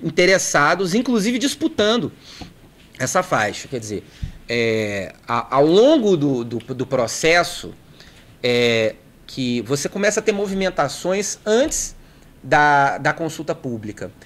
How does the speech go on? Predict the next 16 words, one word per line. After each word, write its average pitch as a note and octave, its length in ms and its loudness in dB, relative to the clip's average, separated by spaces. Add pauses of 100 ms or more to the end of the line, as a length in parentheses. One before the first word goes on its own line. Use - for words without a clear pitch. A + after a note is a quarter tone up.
(240)
De B2+ 80 -6
repente G3+ 360 0
você G#3+ 200 -2
começa G3 340 0
a - 20 -6
ter F#3 120 -2
movimentações F3 1040 -4
durante F#3+ 420 0
o - 40 -12
processo D#3+ 480 -2
de - 40 -16
consulta C#3+ 380 -8
pública, D3+ 720 -4
fase D3+ 400 0
de B2+ 100 -10
testes, D#3+ 840 0